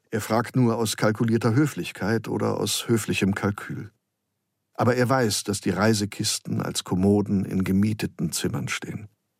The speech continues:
Die Kisten lassen sich nicht mehr öffnen, denn das hiesige Klima hat das Holz aufquellen lassen, wie es schlechte Launen, schlechte Gewohnheiten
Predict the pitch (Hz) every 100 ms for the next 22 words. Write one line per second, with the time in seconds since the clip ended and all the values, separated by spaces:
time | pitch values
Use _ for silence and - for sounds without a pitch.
0 | _ _ _ _ 120 - 117 - - 101
1 | 107 - - _ - 107 - 95 101 -
2 | 92 - 101 120 107 90 78 - - -
3 | _ - 85 82 - 117 107 101 95 117
4 | 117 110 101 110 104 117 107 - 107 107
5 | - - 92 90 90 92 - 92 - -
6 | - _ _ - 110 98 - 104 98 104
7 | 101 110 117 113 110 107 - - 101 -
8 | 104 101 120 107 98 92 98